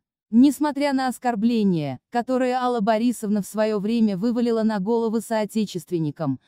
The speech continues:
большинство россиян отнеслись к приезду беглой артистки положительно. Вчерашние рабы и холопы, так о критиках отзывалась обиженная звезда, оказались незлопамятными,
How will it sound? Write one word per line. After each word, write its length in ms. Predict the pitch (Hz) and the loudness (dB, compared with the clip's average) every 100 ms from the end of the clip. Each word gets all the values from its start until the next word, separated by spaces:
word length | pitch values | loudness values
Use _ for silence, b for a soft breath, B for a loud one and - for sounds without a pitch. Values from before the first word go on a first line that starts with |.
| _ | _
большинство 720 | 170 214 208 226 214 - 233 247 | -4 -2 -2 -2 -2 -2 -2 0
россиян 560 | 220 - 196 233 269 226 | -2 -2 -2 0 -2 -4
отнеслись 640 | 220 233 226 - 262 - | 0 2 2 0 -2 -2
к 100 | - | -4
приезду 540 | 220 226 254 277 220 | 0 2 2 0 0
беглой 420 | 196 240 226 226 214 | 2 2 0 0 0
артистки 520 | 208 233 247 - 226 | 0 0 0 0 -4
положительно. 920 | 214 202 190 185 165 147 131 123 117 _ _ _ _ _ | 0 0 0 0 -2 -2 -4 -4 -8 _ _ _ _ _
Вчерашние 720 | - 254 247 254 - 233 220 | -6 -2 0 0 0 0 2
рабы 300 | 220 190 269 | 0 2 2
и 100 | 285 | 0
холопы, 760 | - 269 247 214 190 180 147 - _ _ | -2 -4 -2 -4 -4 -6 -6 -10 _ _
так 180 | - 277 294 | -6 -4 -4
о 80 | |
критиках 560 | 269 320 339 302 269 262 | 0 0 0 -2 -4 -4
отзывалась 640 | 240 208 240 277 269 233 | -4 -2 -2 0 -2 -4
обиженная 680 | 233 196 240 226 233 226 220 | -4 2 2 2 2 0 0
звезда, 640 | 190 220 196 175 208 170 - _ _ | -2 -2 -4 -2 -2 -2 -6 _ _
оказались 680 | - 214 226 202 247 247 - | -10 -6 -4 0 0 0 2
незлопамятными, 1160 | 262 214 262 247 240 226 190 170 175 156 143 | 2 4 0 -2 0 0 0 0 0 0 -2